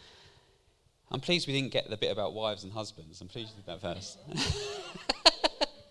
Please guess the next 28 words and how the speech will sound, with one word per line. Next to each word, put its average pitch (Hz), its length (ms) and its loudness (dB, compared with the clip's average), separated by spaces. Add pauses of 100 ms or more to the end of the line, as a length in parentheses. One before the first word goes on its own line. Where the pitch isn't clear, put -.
(560)
So 208 140 12
he 233 60 10
moves 247 340 6
into 220 260 4
sin, 180 440 6
and, 165 180 8 (320)
and 214 100 0
sin - 380 4
is 285 180 0
a, 165 220 4 (1600)
sin's 277 360 6
just 151 340 6
there, 147 320 8
isn't 110 240 2
it, 69 160 -8 (420)
in 131 140 2
the 120 60 -4
background? 90 520 2
And 131 200 -2 (880)
it 202 120 4
might 233 220 6
be 214 80 4
a 185 80 8
revelation 147 800 8
to - 120 -2
some 123 220 4
of 120 140 4
you 82 240 -4